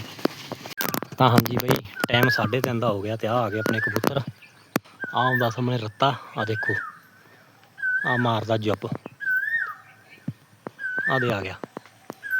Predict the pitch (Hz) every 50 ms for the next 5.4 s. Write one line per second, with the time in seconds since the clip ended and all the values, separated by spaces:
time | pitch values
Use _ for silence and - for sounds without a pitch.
0 | 784 - - 880 - 679 - - - - - - 98 101 113 135 135 135 139 135
1 | 131 113 104 101 107 110 110 - - - - - - - - - - - - -
2 | - - - - - - - - - - - - 139 135 127 120 135 127 117 113
3 | - - - 143 147 - - - - - - - - - - - - - - -
4 | - - - - - - - - - - 1077 - - - - - - - - -
5 | - - - - - - - -